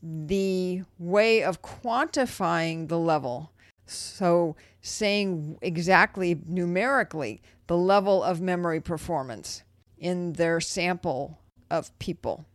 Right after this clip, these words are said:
And they were saying that they did see a relationship between those who were eating a closer Mediterranean diet with having a better memory score.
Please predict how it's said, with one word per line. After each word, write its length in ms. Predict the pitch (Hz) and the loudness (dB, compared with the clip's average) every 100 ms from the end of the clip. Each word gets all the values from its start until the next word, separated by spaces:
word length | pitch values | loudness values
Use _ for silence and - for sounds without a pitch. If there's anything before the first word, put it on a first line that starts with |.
| _ - | _ -20
And 560 | - 180 190 185 185 180 | -6 -2 2 2 2 2
they 180 | 190 202 | 4 4
were 200 | 226 240 | 2 0
saying 480 | - 180 160 170 | 0 0 0 -4
that 320 | 156 165 165 - | 2 4 4 0
they 140 | 175 | -2
did 360 | 147 190 202 - | 2 2 2 -2
see 240 | - 220 | -4 0
a 80 | 226 | 2
relationship 840 | 254 254 226 208 196 - 196 240 - - _ _ | 4 4 4 2 -2 0 0 0 -4 -20 _ _
between 560 | 220 208 - 220 214 | -2 0 -2 0 2
those 360 | 202 202 233 - | 6 6 6 2
who 560 | - - 254 226 208 202 - - | -8 -2 2 4 2 0 -10 -8
were 160 | 180 196 | 0 0
eating 420 | - 240 233 214 | 0 -4 -2 -4
a 160 | - 185 | -2 -4
closer 680 | - - 208 254 - 247 | -4 -2 2 2 2 2
Mediterranean 840 | 202 185 175 165 165 202 170 165 160 | 2 8 8 8 2 0 -2 -2 -2
diet 440 | 156 139 156 208 _ - _ _ | 2 2 2 0 _ -20 _ _
with 360 | 175 208 220 180 | 4 6 6 4
having 460 | 233 202 185 196 | 4 4 4 -2
a 120 | 147 | -2
better 440 | 165 180 165 165 170 | 0 2 4 4 2
memory 480 | 170 180 175 160 127 | -2 -2 -2 -2 -4
score. 460 | - 127 107 110 | -8 -6 -6 -8